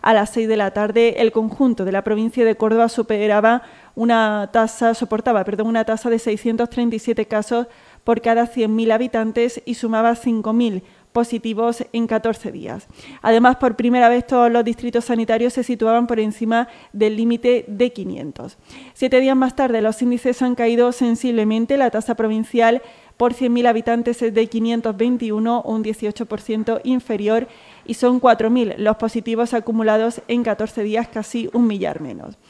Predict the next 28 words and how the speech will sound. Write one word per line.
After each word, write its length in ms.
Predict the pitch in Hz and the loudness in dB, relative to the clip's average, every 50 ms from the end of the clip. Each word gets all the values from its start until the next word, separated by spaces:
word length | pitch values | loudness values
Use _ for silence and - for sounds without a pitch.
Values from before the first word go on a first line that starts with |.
| - - - - - - | -20 -20 -20 -20 -20 -8
Esto 320 | - - 247 240 - 277 269 | -4 -4 -4 0 0 -2 0
se 120 | 262 269 | 0 -2
traslada 440 | 269 262 254 254 254 254 247 262 262 | 0 0 -2 2 4 4 6 6 4
en 80 | 254 | 2
una 240 | 254 254 254 247 247 | 2 2 2 2 2
evolución 420 | 247 233 233 233 233 - 262 247 226 | 2 2 0 -2 0 0 -2 -2 -2
positiva 400 | 240 233 - 247 220 240 240 247 | -4 -4 -4 -4 -4 -2 -2 -2
en 80 | 240 | 0
todos 180 | 233 240 233 233 | 2 2 2 4
los 140 | 233 233 220 | 4 2 2
distritos 440 | 220 220 - 226 226 - 233 233 | 0 -4 -6 -8 -4 -4 -4 -4
sanitarios. 720 | - 247 226 220 208 202 226 220 220 240 254 269 311 294 - - - - - - _ | -2 -4 -4 -4 -2 -2 -2 -2 0 2 0 0 0 -2 -8 -20 -20 -20 -20 -20 _
El 200 | - - 208 196 | -6 -4 -4 -4
sur, 380 | 196 - - 247 247 262 269 254 | -6 -4 -4 -2 -2 -2 -4 -4
que 180 | _ 247 226 | _ 0 0
engloba 420 | 220 208 220 220 226 220 233 233 226 | 0 0 0 0 2 4 4 4 4
las 200 | 233 226 226 233 | 4 4 2 2
localidades 540 | 233 226 233 233 220 220 220 220 220 226 202 | 2 2 0 0 0 2 2 2 2 2 2
de 100 | 220 226 | 2 2
Guadajoz, 640 | 214 226 214 202 208 202 - - 226 226 247 254 - - - _ _ _ | 2 2 2 0 0 -2 -4 -2 0 0 0 -2 -6 -20 -20 _ _ _
la 180 | - 214 220 220 | -2 -2 -2 0
Campiña 560 | 226 220 220 214 220 226 226 226 226 208 208 | 0 -2 -2 -2 -2 -2 -2 -2 -2 -4 -4
Sur 220 | 202 - - 214 220 | -6 -4 -2 -2 -2
y 80 | 220 | 0
la 200 | 214 214 202 196 | 0 0 0 0
Subbética, 600 | 196 - - 208 190 220 220 214 233 - 240 240 233 | -4 -6 -10 -4 0 -2 -2 -2 -2 -4 -4 -4 -4
sigue 300 | - - 254 240 226 226 | -4 -4 0 0 0 0
soportando 760 | - 254 220 - 226 226 226 214 214 214 220 226 233 254 | 0 -4 -2 -2 -4 -2 0 -2 0 0 2 0 0 0